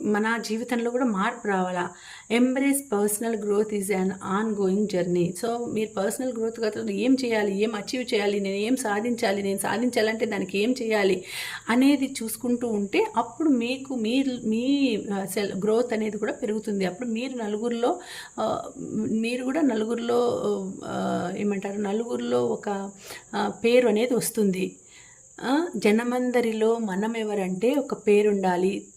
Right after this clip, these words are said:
ఒక ప్లేస్ ఉండాలి. So అటువంటి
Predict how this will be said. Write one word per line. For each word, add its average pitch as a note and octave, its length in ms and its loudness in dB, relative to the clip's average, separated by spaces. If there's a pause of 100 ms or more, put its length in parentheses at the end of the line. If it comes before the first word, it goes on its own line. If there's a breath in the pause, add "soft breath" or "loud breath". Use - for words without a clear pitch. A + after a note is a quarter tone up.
(140)
ఒక G#3+ 160 -2
ప్లేస్ A#3+ 440 4
ఉండాలి. F#3 400 0 (340 loud breath)
So D#4 220 6
అటువంటి C4+ 840 2